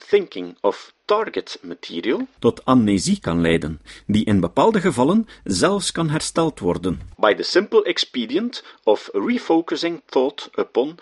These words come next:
the forgotten material. Frederick Crews steekt terecht de draak met Erdely's platitudinaal Freudisme. It seems, then, that Freud was right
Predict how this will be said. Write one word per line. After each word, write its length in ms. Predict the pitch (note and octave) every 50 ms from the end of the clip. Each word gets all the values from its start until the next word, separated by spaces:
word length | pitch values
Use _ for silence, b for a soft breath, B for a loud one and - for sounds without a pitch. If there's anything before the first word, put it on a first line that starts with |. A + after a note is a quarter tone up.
| B B B - F2+
the 100 | F#2 F#2
forgotten 600 | - - F2 E2+ D#2+ - A#2 - - A#2+ A2 G#2+
material. 520 | G#2+ - - - G2+ F#2 F2 E2+ D#2 D2+ - _ B B B B B B B B -
Frederick 600 | - - - G3 B3 A3 A#3 A#3+ - - - -
Crews 420 | - - E3 C3 F#2+ - - - b b b b
steekt 500 | - - - A2 G2+ - - - - _
terecht 460 | - - F#2 - G3+ - - - - -
de 160 | - F#2 F2+ E2+
draak 440 | - - G#3 B3+ - - - - - -
met 240 | - - C3+ C3+ -
Erdely's 480 | - G3+ A#3+ A3 C#3 - G#2 C3+ F3 -
platitudinaal 1080 | - _ - A#3+ C4+ C4 - A#3+ - - - F#3+ F#2+ - F#2+ F#2+ G#2 D3+ F3+ F3 E3
Freudisme. 760 | - - - - C3+ C#3 B2+ A#2 A#2 F#2+ - - E2+ D#2 D2+ - - - - - - - B B B B B B B
It 180 | - - - -
seems, 520 | - - C#4+ B3+ F3+ G#2+ E2+ - - - - - E2+
then, 280 | E2 F2 F#2 C3+ G#3 A3+ B B B B B _ G2+
that 200 | G#2+ A2+ - -
Freud 500 | - - G#3+ G#3+ G#3 A3 B3+ - - - -
was 260 | A#2 A2+ G#2+ - -
right 540 | - A2 C#3+ F#3+ E3+ G#2+ F2+ - - -